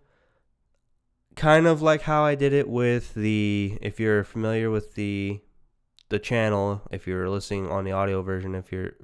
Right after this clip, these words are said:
familiar with the video channel on YouTube, um, I've done breakdowns for just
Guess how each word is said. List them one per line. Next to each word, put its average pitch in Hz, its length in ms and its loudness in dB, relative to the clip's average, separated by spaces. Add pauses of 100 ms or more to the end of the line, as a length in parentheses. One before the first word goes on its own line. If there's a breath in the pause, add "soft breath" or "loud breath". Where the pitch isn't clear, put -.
familiar 104 500 0
with 104 180 -4
the 92 380 -6 (260)
video 107 400 2
channel 98 360 -4
on 95 140 -4
YouTube, 95 380 -6 (800 soft breath)
um, 90 560 -4 (380)
I've 104 220 -4
done 101 540 -2 (600)
breakdowns 104 680 0
for - 180 -8
just 101 460 -4